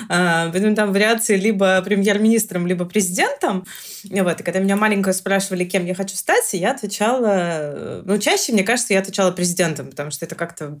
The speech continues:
детскому сознанию понятнее, э, э, структура, чем, э, премьер-министр. Вот. А так, о, если говорить про какие-то собственные воспоминания, то я помню, что я хотела стать ветеринаром.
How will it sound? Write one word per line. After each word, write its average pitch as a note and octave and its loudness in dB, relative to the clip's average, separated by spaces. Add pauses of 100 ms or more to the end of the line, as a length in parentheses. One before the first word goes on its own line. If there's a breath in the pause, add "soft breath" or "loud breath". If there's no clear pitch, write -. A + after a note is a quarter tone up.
(100)
детскому F#3 0
сознанию F3 0
понятнее, D3+ 0
э, - -8
э, - -10
структура, A3+ -2
чем, F#3 -4
э, D#3+ -10
премьер-министр. E3 -2 (400 loud breath)
Вот. G3+ 0
А F#3 0
так, D4+ 0
о, B3+ 6
если B3 2
говорить G#3+ 0 (220)
про G#3 0
какие-то A3 0
собственные C#4 0
воспоминания, G3 0 (180)
то G3+ 4 (360)
я G3+ 2
помню, G3+ 2
что F#3 -2
я F#3 0
хотела F3+ -2
стать D#3+ -2
ветеринаром. E3+ -4